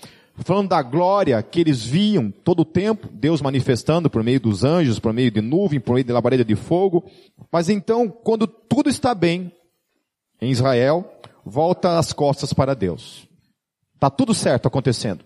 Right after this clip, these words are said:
Deus tinha libertado eles, estavam fazendo uma festa, Deus se revelando, Deus manifestando a sua glória, tudo certo. E aí, Estevão começa a falar as questões negativas ligadas a Israel, a partir do versículo trinta e nove. Continuando.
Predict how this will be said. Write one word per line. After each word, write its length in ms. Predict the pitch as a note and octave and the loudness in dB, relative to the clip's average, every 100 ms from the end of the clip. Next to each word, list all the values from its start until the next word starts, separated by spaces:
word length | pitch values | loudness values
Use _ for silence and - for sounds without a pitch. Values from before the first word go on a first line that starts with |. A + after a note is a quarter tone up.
| _ | _
Deus 180 | C#3 E3 | -4 -2
tinha 160 | - D#3+ | -2 -2
libertado 560 | D3 B2+ F#3+ F#3+ D#3 | -2 0 0 -2 0
eles, 220 | F#3 F3+ | -2 -2
estavam 180 | - F3+ | -2 -2
fazendo 280 | F3 E3 F#3+ | 0 0 0
uma 160 | E3+ C#3 | 0 -2
festa, 360 | - F#3+ F3 | 0 -2 0
Deus 220 | D#3+ F#3+ | 0 -2
se 80 | - | 0
revelando, 580 | E3 D#3+ D#3 D3 G3 E3+ | -2 0 0 0 0 2
Deus 160 | E3 E3 | 0 -2
manifestando 540 | F3 D#3+ E3 - F3 | -2 2 0 0 0
a 40 | |
sua 240 | D#3 F3+ D#3 | 0 0 0
glória, 340 | C#3 F#3 F#3 - - - | 0 0 0 -4 -16 -4
tudo 200 | C4+ A3+ | 0 0
certo. 440 | G3 F3 C3 - - _ - _ - | 2 2 0 0 -10 _ -20 _ -4
E 120 | G#3 | 0
aí, 500 | G3 G#3+ A3 A#3 - - - | 2 2 2 0 -4 -20 -4
Estevão 440 | E3+ - G#3+ G#3 | -4 0 0 0
começa 400 | - G3+ G3 G#3 | -2 0 0 0
a 20 | |
falar 680 | - F#3+ E3+ F3+ F#3 - - | 0 0 2 0 -2 -6 -4
as 180 | C#3+ D3 | -2 -2
questões 440 | F#3+ D#3+ F#3+ F#3+ | -2 -2 0 -2
negativas 760 | D#3+ A3+ F#3 - - B3 F3 A#2+ | 0 0 -2 -2 0 0 0 0
ligadas 640 | C#3 B2 C#3 C#3 C#3 B2 - - - | 0 0 0 0 -2 -4 -14 -20 -2
a 100 | C3+ | 0
Israel, 420 | C3 D3 B2 G#2 | 0 2 2 2
a 20 | |
partir 260 | - B2 D#3+ | 2 0 0
do 80 | - | 0
versículo 400 | C3 - C#3+ C#3 | 0 0 -2 0
trinta 240 | - D3 | 0 0
e 40 | |
nove. 360 | C3 A2+ G2 F#2 | 2 2 2 -2
Continuando. 760 | - E3 D#3+ F3 D3+ C3+ G#2 | -4 -4 0 0 2 0 -2